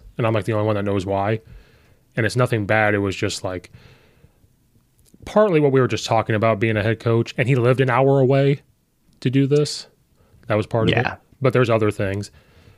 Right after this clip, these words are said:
Speaker 1: So then the, that, then, so he was the head coach, left. Defense coordinator became the head coach. I became the O C. So this guy was the head coach. I left, moved to the suburbs.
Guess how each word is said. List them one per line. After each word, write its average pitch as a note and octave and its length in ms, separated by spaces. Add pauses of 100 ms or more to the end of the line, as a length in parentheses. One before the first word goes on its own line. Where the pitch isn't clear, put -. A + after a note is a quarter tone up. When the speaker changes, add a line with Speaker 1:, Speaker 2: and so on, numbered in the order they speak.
(320)
Speaker 1:
So - 200
then C3 240
the, B2 80
that, C3+ 320
then, A#2 640 (320)
so - 180
he E3+ 180
was E3+ 120
the C3+ 60
head C#3+ 140
coach, C3 260
left. G#2+ 260 (160)
Defense C#3 300
coordinator B2 360
became A2+ 320
the G#2 60
head G#2 140
coach. G#2+ 260
I C3+ 140
became B2+ 340
the A2 140
O G#2 120
C. F#2+ 420 (840)
So - 160
this B2+ 220
guy C#3+ 120
was C3 100
the B2+ 80
head B2+ 140
coach. G#2 360 (160)
I C3 140
left, C3+ 320
moved A#2+ 200
to B2 80
the A2 60
suburbs. G2+ 680